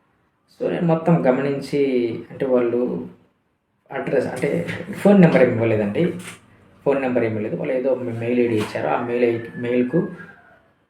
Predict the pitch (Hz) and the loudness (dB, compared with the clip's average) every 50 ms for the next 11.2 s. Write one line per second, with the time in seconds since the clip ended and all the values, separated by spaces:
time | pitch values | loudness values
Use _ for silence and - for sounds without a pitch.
0 | _ _ _ _ _ _ _ _ _ _ _ _ _ _ 143 131 131 123 123 - | _ _ _ _ _ _ _ _ _ _ _ _ _ _ -12 -10 -10 -8 -4 2
1 | 131 127 123 127 123 123 123 127 120 113 117 120 117 117 117 117 - 110 110 107 | 2 2 4 4 4 4 4 0 0 0 2 0 2 0 0 -2 -4 -6 -8 -6
2 | 113 110 - 110 - - - - - - - 113 - - - 135 131 127 123 - | -8 -6 -6 -6 -6 -4 -4 -2 -2 0 0 -2 -2 -4 -4 -4 -4 -4 -4 -4
3 | 123 117 117 117 117 120 123 - - - - - - - - 131 123 120 117 113 | -4 -2 -2 -2 -2 -2 -4 -4 -6 -6 -8 -10 -12 -10 -6 -2 -2 -2 -2 -2
4 | 117 123 110 104 107 107 110 117 117 113 107 107 110 107 110 107 101 104 107 104 | -2 -4 -4 -2 -2 -4 -6 -6 -8 -8 -6 -6 -6 -4 -4 -4 -4 -2 -4 -4
5 | - 101 101 98 117 - - - - - _ _ _ _ _ _ _ _ _ _ | -2 -4 -6 -6 -6 -8 -10 -12 -16 -20 _ _ _ _ _ _ _ _ _ _
6 | _ _ _ _ _ _ _ _ _ _ _ _ - 214 226 214 185 156 143 139 | _ _ _ _ _ _ _ _ _ _ _ _ 0 6 6 8 8 8 6 4
7 | 143 165 185 190 185 170 175 170 165 170 170 170 165 170 185 175 151 151 160 160 | 4 6 6 6 6 6 6 6 6 8 8 8 8 8 6 6 6 4 4 2
8 | - - 165 151 151 - 160 147 151 156 165 160 156 - 143 151 160 165 170 143 | 2 0 0 0 2 4 4 4 6 6 6 6 6 4 6 6 6 4 4 0
9 | 131 127 120 120 120 120 117 120 113 120 123 135 - 123 123 120 120 113 113 110 | 2 0 0 2 2 2 0 0 0 0 0 2 4 4 4 4 4 2 2 0
10 | 107 113 113 113 123 139 143 - - 127 123 123 127 123 123 - 123 117 113 113 | -2 -2 -4 -4 -2 -2 -4 -2 0 0 2 4 4 2 2 2 -2 -2 -2 -2
11 | 117 - - - | -2 -2 -4 -6